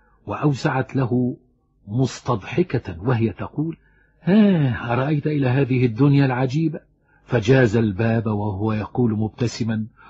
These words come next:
"مبارك عليك البيت الجديد." ووجد أحمد نفسه في صالة صغيرة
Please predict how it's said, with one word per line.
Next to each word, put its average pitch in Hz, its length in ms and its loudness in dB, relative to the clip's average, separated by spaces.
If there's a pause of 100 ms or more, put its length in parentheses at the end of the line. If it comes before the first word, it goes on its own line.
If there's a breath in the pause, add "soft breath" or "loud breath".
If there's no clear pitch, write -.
(140 loud breath)
"مبارك 120 580 4
عليك 120 600 2
البيت 123 600 4
الجديد." 110 600 -2 (680)
ووجد 104 680 -2
أحمد 104 540 -8
نفسه 101 520 -10
في 87 260 -16
صالة 104 540 -10
صغيرة 101 720 -6